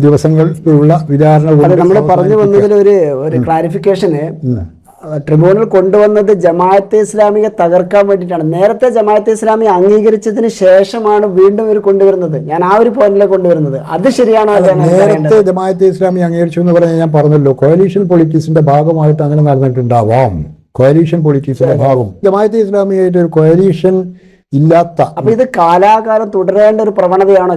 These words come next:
Speaker 2: ജമാഅത്തെ ഇസ്ലാമിനെ ഇങ്ങനെ കോർണറൈസ് ചെയ്യുക എന്നുള്ളത്? അത് അംഗീകരിക്കാൻ
Speaker 1: ജമാഅത്ത്, അത് തീർച്ചയായിട്ടും ആർ എസ് എസിനെ നമ്മൾ എല്ലാ കാലത്തും എതിർക്കണം. ആർ എസ് എസിനെ എതിർക്കാൻ നമുക്ക് എല്ലാ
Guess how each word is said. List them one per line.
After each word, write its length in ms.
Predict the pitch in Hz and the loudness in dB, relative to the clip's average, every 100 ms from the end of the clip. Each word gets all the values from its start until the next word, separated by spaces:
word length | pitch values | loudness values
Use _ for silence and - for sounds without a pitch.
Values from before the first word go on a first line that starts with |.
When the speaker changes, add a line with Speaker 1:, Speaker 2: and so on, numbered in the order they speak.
| 160 | -4
Speaker 2:
ജമാഅത്തെ 340 | 160 175 180 180 | -4 -4 -4 -4
ഇസ്ലാമിനെ 420 | 175 175 180 180 | -2 -2 0 -2
ഇങ്ങനെ 200 | 170 175 170 | -2 -2 -2
കോർണറൈസ് 420 | 160 160 175 170 165 | -2 -2 0 -2 -2
ചെയ്യുക 200 | 165 170 | 0 0
എന്നുള്ളത്? 360 | 160 160 160 156 151 147 | 0 -2 0 0 -2 -2
അത് 100 | 151 | 0
അംഗീകരിക്കാൻ 420 | 202 208 202 202 185 | 0 0 0 0 0
Speaker 1:
ജമാഅത്ത്, 320 | 190 240 240 214 | 0 -2 -4 -6
അത് 80 | 208 202 | -8 -6
തീർച്ചയായിട്ടും 460 | 233 214 202 190 196 202 | -4 -2 0 0 -2 -2
ആർ 80 | 220 | -4
എസ് 120 | 220 | -4
എസിനെ 240 | 196 202 190 | -4 -2 -2
നമ്മൾ 180 | 170 165 165 165 - 156 | 0 0 0 -4 -6 0
എല്ലാ 160 | 160 160 | 2 2
കാലത്തും 300 | 151 139 143 123 | 2 0 2 0
എതിർക്കണം. 340 | 113 110 92 78 - _ _ _ - 139 | 0 -4 -6 -8 -20 _ _ _ -4 0
ആർ 60 | 160 | 0
എസ് 120 | 170 | 0
എസിനെ 220 | 170 165 156 | 0 0 2
എതിർക്കാൻ 580 | 143 135 - 151 147 156 175 - 147 | 2 -2 -2 2 2 0 -4 -8 -2
നമുക്ക് 260 | 139 131 143 | 0 0 0
എല്ലാ 160 | 127 151 | 2 2